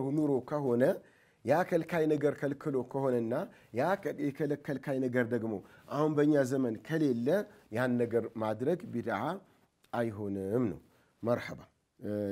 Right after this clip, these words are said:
ለምሳሌ ሰላት ተራዊሕንም እንደ ምሳሌ መውሰድ እንችላለን። ያው ግልጽም ሐዲሱም ከዚህ ቃዒዳ ራሱ ከዚሁ ሐዲስ የመነጨ ነው፣ ከሰላት ተራዊሕ የመነጨ ነው። ነቢዩ ሰለላሁ ዐለይሂ ወሰለም ሰላት ተራዊሕን በጅማ እንደ ሰሞኑ መጥቼ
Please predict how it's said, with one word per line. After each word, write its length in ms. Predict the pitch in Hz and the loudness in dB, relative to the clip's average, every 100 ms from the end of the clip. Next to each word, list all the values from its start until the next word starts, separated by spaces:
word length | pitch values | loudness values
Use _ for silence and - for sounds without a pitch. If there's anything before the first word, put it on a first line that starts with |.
| 98 | -2
ለምሳሌ 420 | 110 117 - 123 170 | -2 -2 -2 0 0
ሰላት 300 | 170 127 123 | -2 -2 -2
ተራዊሕንም 520 | - 113 98 117 151 240 - - - | -2 -4 -4 -2 0 -2 -6 -20 -6
እንደ 120 | 120 127 | 0 2
ምሳሌ 320 | 123 - 113 | 2 2 -2
መውሰድ 300 | 113 101 110 | -2 -4 -4
እንችላለን። 540 | 107 98 107 98 87 82 - _ 107 | -4 -6 -6 -6 -6 -12 -16 _ -2
ያው 120 | 113 | 0
ግልጽም 340 | 113 123 117 101 | 0 -4 -8 -4
ሐዲሱም 420 | 120 117 - 113 | -4 -4 -4 -6
ከዚህ 340 | 120 110 113 127 127 101 | -6 -8 -4 -4 -4 -6
ቃዒዳ 380 | - 107 113 113 | -4 -2 -2 -2
ራሱ 220 | 113 113 - 240 - _ | -2 -4 -6 -10 -12 _
ከዚሁ 260 | - 120 120 | -6 -4 -4
ሐዲስ 320 | - 110 104 - 104 | -4 -8 -8 -10 -8
የመነጨ 440 | 110 107 101 95 - | -4 -4 -4 -6 -8
ነው፣ 120 | 92 | -10
ከሰላት 360 | - 95 113 107 | -10 -8 -6 -6
ተራዊሕ 280 | 113 104 101 | -6 -6 -4
የመነጨ 340 | 101 98 90 95 | -6 -8 -10 -12
ነው። 120 | 78 - - - - | -12 -14 -20 -16 -6
ነቢዩ 240 | 110 110 135 | -4 -4 -6
ሰለላሁ 460 | 131 117 113 120 | -4 -4 -2 -2
ዐለይሂ 200 | 113 107 | -2 -4
ወሰለም 220 | 98 113 | -4 -8
ሰላት 280 | 101 113 117 120 | -8 -6 -6 -8
ተራዊሕን 560 | - 113 117 117 165 214 - - - | -6 -4 -2 -4 -6 -8 -12 -20 -10
በጅማ 320 | 104 110 127 123 | -6 -2 2 2
እንደ 180 | 117 110 110 | 2 0 -4
ሰሞኑ 340 | - 117 117 127 | -4 -2 0 0
መጥቼ 340 | 117 - - | -2 -6 -12